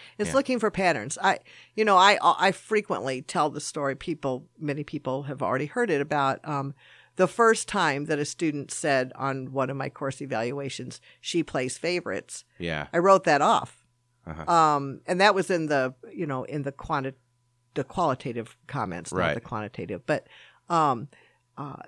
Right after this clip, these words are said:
Speaker 1: a semester later, when a different student said the same thing in the same course, I thought, "Huh, that's funny.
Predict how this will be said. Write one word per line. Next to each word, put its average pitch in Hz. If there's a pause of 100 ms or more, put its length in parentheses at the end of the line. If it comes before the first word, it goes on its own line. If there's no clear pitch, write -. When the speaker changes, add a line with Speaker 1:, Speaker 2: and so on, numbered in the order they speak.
(520)
Speaker 1:
a 180
semester 226
later, 208
when 165
a 160
different 190
student 165
said 156
the 147
same 151
thing 170 (420)
in 170
the 156
same 151
course, 160
I 160
thought, 151
"Huh, 175 (720)
that's 131
funny. 135